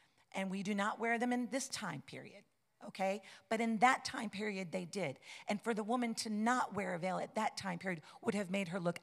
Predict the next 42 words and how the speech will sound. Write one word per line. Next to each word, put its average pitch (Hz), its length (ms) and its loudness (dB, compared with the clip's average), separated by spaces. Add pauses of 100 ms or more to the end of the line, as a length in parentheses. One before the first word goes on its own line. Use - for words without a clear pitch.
out 233 200 8
of 233 140 4
line 175 320 0
with 185 140 -2
her 196 100 0
husband, 156 500 -2 (280)
and 202 100 -2
it 196 40 -2
would 190 160 -2
have 185 100 -4
made 196 200 0
it 180 140 -6
look 202 200 -4
like 175 180 -4
she 190 220 -4
was 170 180 -6
a 180 40 -10
prostitute 165 640 -8 (640)
and 196 120 2
was 190 140 -2
going 190 280 0
to 196 180 -6
a 185 40 -4
church 185 380 -6 (320)
or 185 140 4
to 185 160 -2
a 170 60 2
temple 175 540 -2 (200)
where 180 180 0
that 170 300 2
was 151 420 -6 (480)
what 165 200 -4
they 147 100 -6
wanted, 147 400 -8 (580)
okay? 180 400 2 (200)
So - 160 -2
it's 185 140 -4
very, 214 300 4
uh, - 40 -8 (500)
important 202 500 0
to - 220 -2
understand 180 800 0